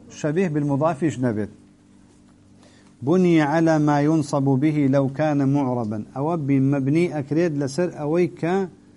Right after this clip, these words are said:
أجر لم بابا نبوايا بشي معرب بو بو مبني ليرة. اسم مفرد بشي مبنية، بشي معربة، اسم مفرد بضمة. مثنى بشي معربة علامة رفعي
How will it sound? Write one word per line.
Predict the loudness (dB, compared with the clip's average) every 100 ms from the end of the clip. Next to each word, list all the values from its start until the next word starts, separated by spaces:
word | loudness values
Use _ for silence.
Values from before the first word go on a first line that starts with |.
| -20 _ -12
أجر | -6 -2 0
لم | 0 0 0
بابا | 0 2 0 0
نبوايا | 0 0 2 2 2 2 0
بشي | 0 -2 0 2
معرب | 2 0 0 0 2
بو | 2 0 -6 -20 _ -8
بو | -2 0 2
مبني | 2 2 4 4 4
ليرة. | 2 0 -4 -10 -20 -20 -20 -20 -20 -20 -20 -20 -20 -20 -20 -8
اسم | -6 0 2
مفرد | 2 2 2
بشي | 2 2 2
مبنية، | 4 4 4 2 -2 -10 -20 -20 -20 _ -20 -20 -20 -18 -4
بشي | -2 2
معربة، | 2 2 2 2 0 -2 -6 -20 -20 -14
اسم | -6 -2
مفرد | -2 0 0 0 -6 -20 -10 -4
بضمة. | 0 2 2 0 -2 -12 -20 -20 -20 -20 -20 -20 -20 -20 -12 -2
مثنى | 0 2 2 2 2
بشي | 0 2 2
معربة | 2 0 0 0 -2 -4 -8 -20 -20 -6
علامة | -2 0 0 0
رفعي | 0 0 0 0